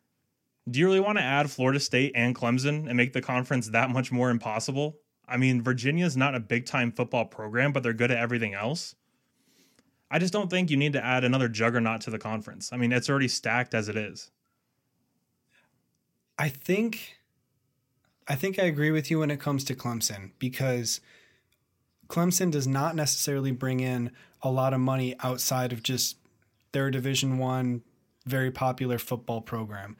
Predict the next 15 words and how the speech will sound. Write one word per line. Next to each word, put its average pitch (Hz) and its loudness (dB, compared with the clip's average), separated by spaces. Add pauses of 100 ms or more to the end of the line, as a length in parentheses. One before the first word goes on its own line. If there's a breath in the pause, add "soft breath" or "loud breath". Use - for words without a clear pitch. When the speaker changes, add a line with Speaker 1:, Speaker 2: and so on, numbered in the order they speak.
(160 loud breath)
Speaker 2:
They're 139 -2
not 165 0
necessarily 143 0
in, 135 0 (320 loud breath)
like, 120 -2
a 117 -4
big 113 -4
T 127 0
V 117 -2
market 107 -6
or 101 -8
anything. 101 -10
Speaker 1:
Yeah, 95 -6
no 101 -10
kidding. 95 -8